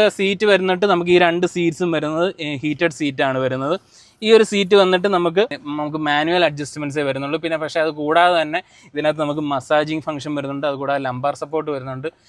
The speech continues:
മസാജിങ് ഒരു രക്ഷയില്ല കേട്ടോ, ഒരു ന്യൂമാറ്റിക് മസാജിങ് ഫംഗ്ഷനാണ് വരുന്നത്. എന്താണെന്ന് വെച്ച് കഴിഞ്ഞാൽ നമ്മുടെ ബാക്കിലൊക്കെ ആ ഒരു ഫുൾ ആ ഒരു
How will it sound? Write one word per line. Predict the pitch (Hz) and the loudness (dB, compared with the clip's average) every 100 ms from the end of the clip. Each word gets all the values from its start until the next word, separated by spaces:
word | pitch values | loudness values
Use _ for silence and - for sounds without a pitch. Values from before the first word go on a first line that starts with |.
| _ _ 131 | _ _ -12
മസാജിങ് | 131 160 151 160 147 | -8 -4 -4 -4 -10
ഒരു | 135 135 | -8 -8
രക്ഷയില്ല | 120 - 135 101 101 | -8 -8 -10 -10 -10
കേട്ടോ, | 101 104 | -12 -12
ഒരു | 113 139 _ _ _ 127 | -12 -14 _ _ _ -10
ന്യൂമാറ്റിക് | 131 143 135 160 - _ 131 | -4 -2 -2 -6 -8 _ -12
മസാജിങ് | 123 - 135 135 139 - | -10 -6 -6 -6 -12 -12
ഫംഗ്ഷനാണ് | 127 - 143 120 120 | -14 -12 -10 -8 -8
വരുന്നത്. | 120 127 131 | -8 -8 -8
എന്താണെന്ന് | 135 143 | -10 -12
വെച്ച് | 135 | -10
കഴിഞ്ഞാൽ | 147 143 | -10 -10
നമ്മുടെ | 131 135 135 | -8 -8 -4
ബാക്കിലൊക്കെ | 131 123 123 135 131 - 135 131 | -4 -4 -6 -8 -8 -8 -8 -6
ആ | 131 | -6
ഒരു | 131 135 _ _ _ _ | -6 -10 _ _ _ _
ഫുൾ | - 139 139 147 147 | -10 -4 -2 0 0
ആ | 131 | 0
ഒരു | 131 | -2